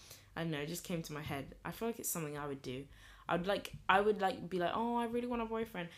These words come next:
and then I'd get one, and then I'd be like, "Oh, I miss being single."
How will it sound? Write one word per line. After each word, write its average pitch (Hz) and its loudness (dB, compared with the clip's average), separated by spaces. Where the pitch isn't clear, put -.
and 190 -2
then 196 2
I'd 185 2
get 190 2
one, 151 0
and 160 -4
then 165 -2
I'd 160 -4
be 160 -2
like, 156 -2
"Oh, 156 0
I - -6
miss 165 -4
being 151 -6
single." 147 -8